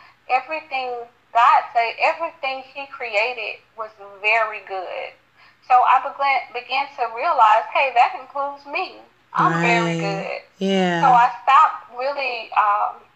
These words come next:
Speaker 1: I had to get to that place to where, uh, people didn't matter as much as God. So once I realized that, then I could pretty much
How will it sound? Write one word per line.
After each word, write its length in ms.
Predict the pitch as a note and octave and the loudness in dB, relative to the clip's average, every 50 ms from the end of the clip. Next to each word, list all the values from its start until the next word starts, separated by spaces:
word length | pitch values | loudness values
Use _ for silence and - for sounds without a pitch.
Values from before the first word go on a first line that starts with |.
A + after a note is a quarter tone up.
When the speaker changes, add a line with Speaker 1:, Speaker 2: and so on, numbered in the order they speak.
| - - - | -20 -10 -6
Speaker 1:
I 80 | - | -6
had 440 | - - - - D4+ D4 D4+ D#4 D4 D4+ - - | -4 -4 -4 -4 0 2 2 2 2 0 -2 -6
to 340 | B3 A3+ G#3+ G#3+ - _ | -6 -6 -6 -6 -10 _
get 180 | - B3+ - - | -12 -10 -10 -10
to 120 | - - A#3 A3 | -10 -8 -4 -2
that 320 | G#3+ G3+ - - - - | 0 -2 -2 -2 -6 -10
place 240 | - - G#3+ A3+ - - _ _ | -8 -6 -6 -6 -8 -16 _ _
to 80 | - G#3+ G#3 G#3 | -12 -12 -10 -8
where, 360 | G#3 G#3 F#3+ F3+ F#3 F#3 - - - - - - - - - A3 | -4 0 2 2 2 0 -4 -10 -20 -20 -20 -20 -10 -2 0 2
uh, 240 | G#3+ G#3 G3 - - - _ _ _ - - | 2 2 2 0 -4 -12 _ _ _ -18 -12
people 680 | G3 G3 G3+ - _ - A3+ G#3 G3+ G3 F#3+ - - - - - - - _ _ - | -12 -12 -12 -12 _ -6 -4 -4 -2 -2 -4 -6 -8 -14 -20 -20 -20 -20 _ _ -10
didn't 320 | A#3 A3+ G#3 G#3 G3 F#3+ F#3+ G3+ | -8 -8 -8 -10 -14 -20 -8 0
matter 380 | G3+ G#3 G#3 G3+ F#3+ - - - - - G#3 | 4 4 4 4 4 0 -4 -6 -6 -8 -10
as 80 | - - | -12 -12
much 220 | G#3+ G#3+ G#3 - | -14 -14 -14 -14
as 80 | G3 G3 _ | -16 -20 _
God. 560 | _ - F#3 F#3+ - - F3 E3+ - - - - - _ A3 | _ 4 6 6 6 6 6 4 2 0 -4 -8 -10 _ -2
So 360 | G#3+ G3+ F#3+ F#3 F#3 G3 - - _ _ _ _ _ _ _ _ | 0 0 0 -2 -4 -8 -12 -16 _ _ _ _ _ _ _ _
once 320 | A3 A3 A#3 B3+ C4 B3+ A#3+ A#3+ | -6 0 2 4 4 4 4 4
I 160 | A#3+ B3 B3 | 4 4 2
realized 640 | A#3+ A#3+ A#3+ A#3 A#3 A3 G#3 G#3 G3+ G#3 G#3+ G#3 G3+ - | 0 -2 -2 0 4 4 6 6 6 4 2 -2 -6 -2
that, 320 | G#3+ A3 A3+ B3 C4 B3+ - - - - _ _ - | 0 2 2 4 2 0 -2 -4 -10 -18 _ _ -12
then 200 | A3 A3 A3+ A3 A3 | -6 -4 -4 -2 2
I 160 | - A3 A#3+ - - | 2 2 2 2 0
could 160 | - A#3+ - - - _ _ _ - | -6 -10 -10 -12 -16 _ _ _ -16
pretty 240 | - C4+ C4+ C#4+ C#4 | -12 -12 -10 -10 -6
much 240 | C#4 C4+ A#3+ - - | -4 -2 -2 -2 -4